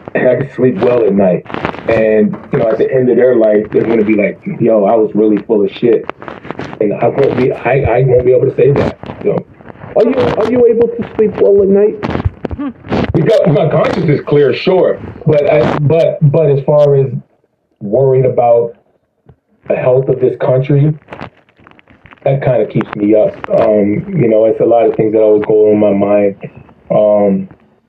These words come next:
Speaker 1: a lot of things that I'm passionate about. And, uh,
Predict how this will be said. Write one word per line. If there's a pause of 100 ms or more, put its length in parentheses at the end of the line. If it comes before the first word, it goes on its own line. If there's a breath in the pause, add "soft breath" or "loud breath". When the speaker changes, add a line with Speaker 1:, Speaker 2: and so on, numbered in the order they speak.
(320)
Speaker 1:
a
lot
of
things
that
I'm
passionate
about. (680)
And,
uh,